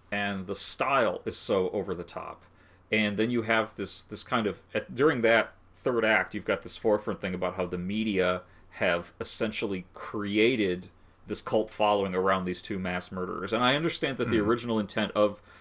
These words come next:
Speaker 1: this film was to kind of portray that we glorify violence and that we
Speaker 2: Yes.
Speaker 1: idolize violence. I mean, go all the way back to if you're a little kid and you grow up hearing about the Wild West, you know, it's like, yeah, these are all murderers and, and horrible, horrible people,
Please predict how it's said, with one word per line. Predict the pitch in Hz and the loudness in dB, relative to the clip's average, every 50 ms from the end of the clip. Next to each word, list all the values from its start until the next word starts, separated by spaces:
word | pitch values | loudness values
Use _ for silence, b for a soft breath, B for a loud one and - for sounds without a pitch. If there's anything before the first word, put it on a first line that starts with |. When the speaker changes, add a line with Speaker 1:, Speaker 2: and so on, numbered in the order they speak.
| B B B | B B B
Speaker 1:
this | 104 107 107 98 - | -4 -2 0 0 0
film | - - 113 101 98 98 | 0 0 0 0 2 2
was | 92 104 101 104 101 - | 4 4 4 4 4 0
to | - - | -4 -4
kind | - 98 92 | -4 -2 -2
of | 90 - | -2 -2
portray | - 101 92 - - 107 98 98 | -2 -2 -2 0 0 0 0 0
that | 92 92 - | 0 -4 -4
we | 104 107 104 | -4 -4 -4
glorify | 92 107 98 90 90 90 92 92 92 - - 92 90 87 90 | -2 -2 -2 0 0 2 2 2 0 0 0 0 0 0 0
violence | 90 104 104 110 104 90 - - - - - - - - _ _ - _ - | -2 -2 0 0 0 0 -2 -6 -12 -12 -12 -12 -12 -14 _ _ -20 _ -6
and | - 101 98 92 | -4 -2 0 0
that | 95 90 80 | 2 2 0
we | 101 101 | 0 -2
Speaker 2:
Yes. | 92 95 | -2 0
Speaker 1:
idolize | 95 101 104 104 104 95 90 90 90 87 - | 2 2 4 4 4 2 2 2 0 -2 -2
violence. | - 107 98 104 101 92 90 87 87 - 95 | -2 0 2 2 2 0 -2 -6 -6 -4 -2
I | 95 | -2
mean, | 92 95 95 90 - B B B B B B B B B B - 101 | -2 -2 -4 -6 -8 B B B B B B B B B B -14 -2
go | 107 123 123 123 120 | 4 6 8 10 10
all | 117 120 117 | 8 8 6
the | 117 | 6
way | 113 104 | 6 6
back | 101 107 101 101 104 - - | 6 6 4 4 4 2 -2
to | - - 113 101 98 95 92 - | -2 -2 0 0 0 -2 -2 -2
if | - 98 - - | -2 -4 -2 -2
you're | 107 101 98 | 0 0 2
a | 98 | 2
little | 95 107 101 95 | 2 2 0 -2
kid | - - 135 123 | -2 -2 0 0
and | 113 107 | 0 0
you | 101 | -2
grow | 95 107 104 95 | 0 2 2 2
up | - - | 2 0
hearing | 117 107 104 | -2 0 0
about | 98 90 101 98 98 - | 0 2 2 2 2 2
the | 98 | 0
Wild | 95 98 101 104 98 95 95 92 101 | 0 2 2 4 4 4 2 0 -2
West, | 98 107 120 110 98 - - - - - - - | -2 -2 0 0 -2 -4 -6 -8 -10 -12 -14 -8
you | 104 101 95 | -6 -4 -4
know, | 92 95 107 | -2 -2 -4
it's | 101 - - | -4 -4 -4
like, | 107 107 - | -4 -4 -2
yeah, | 120 143 127 | 0 0 0
these | 101 107 101 - | 0 0 -2 -2
are | 117 107 | 0 0
all | 101 98 98 | 0 0 -2
murderers | 98 95 101 110 107 104 104 104 104 110 104 101 | -2 0 0 0 0 0 0 -2 -2 -4 -4 -6
and, | 101 92 90 90 87 90 - _ _ - | -6 -6 -6 -6 -8 -10 -14 _ _ -8
and | 98 95 90 92 95 - | -8 -6 -8 -8 -6 -2
horrible, | - 117 120 113 101 101 92 | 2 2 4 4 2 2 0
horrible | - 95 92 92 98 92 | 2 2 0 0 -2 -2
people, | - 170 165 - 92 - | -4 -4 -4 -4 -6 -10